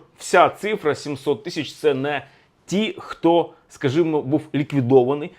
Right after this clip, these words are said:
але це і санітарні втрати, пов'язані з пораненнями та вибуттям з, з, е, строю. Власне, наскільки це виб-, від, е, вибуття, або це двісті і на вс-,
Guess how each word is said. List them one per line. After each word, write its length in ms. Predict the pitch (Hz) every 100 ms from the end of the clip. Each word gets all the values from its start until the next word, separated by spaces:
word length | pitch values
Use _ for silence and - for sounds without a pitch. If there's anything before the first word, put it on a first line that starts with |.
| -
але 180 | 147 156
це 180 | 160
і 40 | 156
санітарні 600 | 160 147 147 135 113 110
втрати, 480 | - 170 196 196 165
пов'язані 720 | 123 117 110 101 107 104 101 _ _
з 440 | 95 92 120 117 113 - _ _ _ _ _ _ - -
пораненнями 760 | 135 123 98 120 135 160 196 - _ _ _
та 120 | 165
вибуттям 520 | 143 127 123 147 139 -
з, 200 | 98 104 -
з, 260 | - -
е, 560 | 117 110 104 101 98 90 -
строю. 500 | - - 151 117 82
Власне, 440 | 90 135 131 127 117 _ _ _ _ 131
наскільки 720 | 160 160 208 233 - 185 165
це 160 | 175
виб-, 280 | 165 147 -
від, 140 | 147 147 - 147
е, 160 | 143
вибуття, 720 | 135 151 147 147 160 151 135 -
або 240 | 123 139
це 140 | 151 135
двісті 520 | 120 151 160 - 127
і 60 | 123
на 100 | 120
вс-, 200 | -